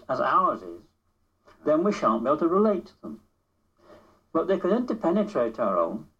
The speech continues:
without our knowledge, simply because, uh, our matter system isn't solid.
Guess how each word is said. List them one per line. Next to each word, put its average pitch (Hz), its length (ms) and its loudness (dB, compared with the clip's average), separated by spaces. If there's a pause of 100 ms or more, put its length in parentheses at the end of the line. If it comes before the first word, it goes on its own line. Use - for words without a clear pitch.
without 143 360 0
our 143 160 0
knowledge, 170 400 -4 (440)
simply 220 420 0
because, 165 800 0 (480)
uh, 156 200 2 (320)
our 214 180 4
matter 165 280 0
system 151 380 0
isn't - 340 -2
solid. 214 440 -2